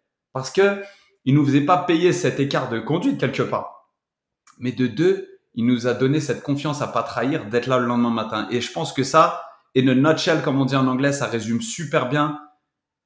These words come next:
ce qu'on a vécu pendant trois ans et ce que Franck Raviot nous a transmis au cours de cette, euh, de ce passage à Clairefontaine. Parce que, pour finir, c'est un ancien I N F aussi. Il a été jeune international, il a été professionnel. C'est quelqu'un qui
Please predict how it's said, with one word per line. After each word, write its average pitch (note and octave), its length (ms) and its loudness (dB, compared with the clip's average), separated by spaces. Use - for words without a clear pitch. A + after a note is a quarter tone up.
ce - 140 -14
qu'on D#3 180 4
a D3+ 80 4
vécu C#3+ 300 0
pendant C3+ 260 2
trois C3+ 300 -2
ans D#3 180 -2
et B2 100 0
ce - 100 -8
que C3+ 680 2
Franck B2+ 260 -6
Raviot B2+ 320 2
nous A2+ 220 0
a A2 60 0
transmis C3+ 680 -2
au A#2 180 -2
cours C3+ 280 -2
de A#2+ 80 0
cette, A#2+ 300 -4
euh, A2+ 380 -2
de A2 120 -4
ce G#2+ 100 -6
passage A2+ 300 -2
à G#2+ 60 -2
Clairefontaine. D#3 560 -6
Parce - 180 -8
que, G2+ 220 0
pour - 160 -12
finir, D3+ 340 0
c'est - 160 -10
un A2 160 -2
ancien A#2+ 260 -4
I A#2+ 120 -2
N B2 160 -2
F - 100 -8
aussi. C3 400 -6
Il G#2 100 -6
a G#2+ 60 -2
été G#2+ 200 -4
jeune A2 200 -6
international, A2 840 -6
il G#2 120 -6
a G#2 40 0
été G#2 200 -4
professionnel. A#2 760 -6
C'est A#2+ 220 -4
quelqu'un D3+ 600 -2
qui B2+ 640 -4